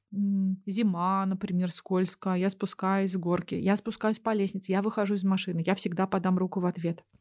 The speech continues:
Поэтому взять за руку, а, предложить руку мне, чтобы я взяла за руку, всегда окей. Предложить мне обняться — опять не наброситься на меня, а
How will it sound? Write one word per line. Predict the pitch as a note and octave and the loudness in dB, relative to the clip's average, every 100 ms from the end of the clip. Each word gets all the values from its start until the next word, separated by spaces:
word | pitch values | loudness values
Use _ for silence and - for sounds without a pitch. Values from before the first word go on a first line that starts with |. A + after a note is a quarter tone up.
| _ _ _ _ _ _ - - | _ _ _ _ _ _ -12 -4
Поэтому | G#3 G3+ G3 F#3+ F#3+ - - - | -2 0 0 0 -2 -8 -16 -6
взять | G3 G#3+ F#3+ | 0 0 0
за | G#3 G3 | -2 0
руку, | F#3 - E3+ E3+ - - - - | -2 -2 -2 -2 -6 -14 -12 -4
а, | F#3 F3+ F3+ | 0 0 0
предложить | G3+ A3 G#3+ G#3 A3 G#3+ | 0 0 0 0 -2 -2
руку | G#3 B3 B3+ F#3+ - | 0 0 0 -4 0
мне, | G3+ F#3 F3 | 0 0 -2
чтобы | - F#3+ G3 | -4 -2 0
я | F#3+ | 0
взяла | F#3 G3 F#3 | 2 2 2
за | G3 C#4 | 2 2
руку, | E4 - D4 - - | 0 -4 -6 -8 -8
всегда | - G3+ F#3+ G3 G3+ - | -4 -2 -2 0 0 0
окей. | F3 - F3 F#3+ D4 - - - | -6 -4 0 0 0 -6 -8 -2
Предложить | G#3+ G3+ G#3+ G3+ A3 G#3+ - | 0 0 0 2 2 0 0
мне | F#3 F3 | 0 0
обняться — | D#3+ E3 G#3+ - - | 0 2 2 0 -2
опять | F3+ - F3+ E3 - | -2 2 2 2 0
не | F3+ F3+ F#3 | 0 2 2
наброситься | F#3+ F3 F3+ A#3 B3+ - B3+ | 4 2 0 -2 -4 -6 0
на | A3 | 2
меня, | G#3 G3 E3+ E3+ | 2 2 0 -2
а | F#3+ | 0